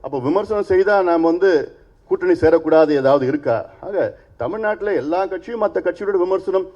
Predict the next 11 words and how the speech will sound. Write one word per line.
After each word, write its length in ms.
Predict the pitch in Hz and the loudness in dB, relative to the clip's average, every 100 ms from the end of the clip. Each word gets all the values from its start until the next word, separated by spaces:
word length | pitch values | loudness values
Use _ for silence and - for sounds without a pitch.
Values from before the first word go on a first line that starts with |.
| _ | _
இப்போ 220 | - 156 143 - - | -4 0 0 0 -10
திமுக 380 | - 185 180 175 170 160 | -4 2 2 6 4 4
பாஜகவை 580 | 131 160 170 170 160 160 | 2 2 4 2 2 2
கடுமையா 320 | 147 147 170 | 2 2 4
விமர்சனம் 380 | 143 165 165 147 | 4 2 0 -2
செஞ்சாங்க, 340 | 127 120 117 180 - - - - _ _ | -2 -2 -2 -4 -6 -14 -18 -20 _ _
அவங்க 220 | - 202 185 | -2 0 0
கூட 140 | 190 | -4
திமுக 400 | - 202 190 170 | -6 -6 -2 -2
கூட்டணியில 440 | 151 151 147 127 123 | 0 -2 -2 -2 -4
போனாங்க. 400 | 123 117 107 | -4 -4 -6